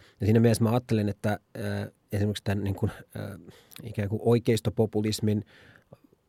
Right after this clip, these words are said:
vahvistuminen vaikka Unkarin kaltaisessa maassa on kuitenkin eri asia kuin Saksan kaltaisessa maassa, jossa nämä demokraattiset instituutiot on kuitenkin melko vahvoja tai jossa ei ole mitään alueellisen separatismin perinnettä.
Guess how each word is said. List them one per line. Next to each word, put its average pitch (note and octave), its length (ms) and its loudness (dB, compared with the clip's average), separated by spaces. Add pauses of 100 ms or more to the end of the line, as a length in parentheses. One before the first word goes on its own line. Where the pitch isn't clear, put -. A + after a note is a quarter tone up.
(200)
vahvistuminen A2 800 0
vaikka - 300 -6
Unkarin B2+ 480 4
kaltaisessa G#2+ 500 -4
maassa G#2+ 420 -2
on A2 220 0
kuitenkin A2 440 0
eri A#2+ 200 2
asia G#2+ 340 -4
kuin G#2+ 200 -4
Saksan A#2 360 0
kaltaisessa G#2 500 -4
maassa, G#2 380 -6
jossa G#2 280 -4
nämä G#2 200 -4
demokraattiset A2 640 -4
instituutiot G#2 720 -8 (640)
on G2+ 120 -2
kuitenkin G2+ 480 -2
melko G2 300 -4
vahvoja G2+ 460 -4
tai F#2+ 160 -6
jossa G#2 280 -6
ei G2+ 140 -2
ole G2+ 80 -2
mitään G2 380 -4
alueellisen G2+ 600 -4
separatismin G#2 680 -8
perinnettä. G2+ 640 -4